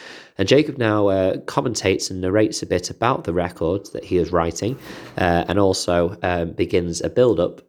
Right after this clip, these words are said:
uh, toward, uh, chapter five, which of course is the allegory of the olive tree. I mean, really, these two chapters go together,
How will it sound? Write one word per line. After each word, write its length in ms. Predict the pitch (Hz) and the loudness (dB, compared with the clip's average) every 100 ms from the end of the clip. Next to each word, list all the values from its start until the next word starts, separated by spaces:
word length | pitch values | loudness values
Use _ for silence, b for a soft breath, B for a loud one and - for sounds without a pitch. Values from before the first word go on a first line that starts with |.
| - | -4
uh, 220 | 87 76 | -4 -4
toward, 580 | - 87 90 87 85 - B B B B | -4 -2 0 0 0 -4 B B B B
uh, 200 | 87 82 | 0 0
chapter 340 | - - - | -2 -2 -2
five, 420 | - 143 113 82 85 | 0 2 4 2 0
which 100 | 80 | -4
of 80 | |
course 340 | 85 87 82 - | -2 2 2 0
is 140 | 87 | -4
the 140 | - 92 | -2 0
allegory 440 | 90 87 85 85 | 0 0 2 0
of 160 | 73 - | -2 -2
the 220 | 82 - | 0 2
olive 260 | 98 98 82 | 2 2 0
tree. 320 | - 78 80 - | -2 -4 -4 -4
I 60 | |
mean, 180 | 98 95 | -2 2
really, 240 | 107 117 85 | 4 4 4
these 340 | 107 101 - | 2 0 0
two 160 | - 82 | -4 -4
chapters 340 | - - 82 | -6 -8 -10
go 160 | - 80 | -4 -4
together, 520 | - - 117 82 | -2 0 2 0